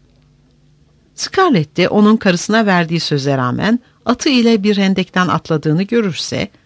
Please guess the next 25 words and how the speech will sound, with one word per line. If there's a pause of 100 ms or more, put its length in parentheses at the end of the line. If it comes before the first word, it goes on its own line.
(220)
ya
da
pokerde
kaybettiği
paraların
kesin
tutarını (340)
kontlukta
eksik
olmayan
dedikoduculardan
öğrenirse, (320)
akşam
yemekte
gaf
yapma
sanatında
birinci
olan (240)
Sue
Ellen
gibi
imalı
sözler
etmezdi.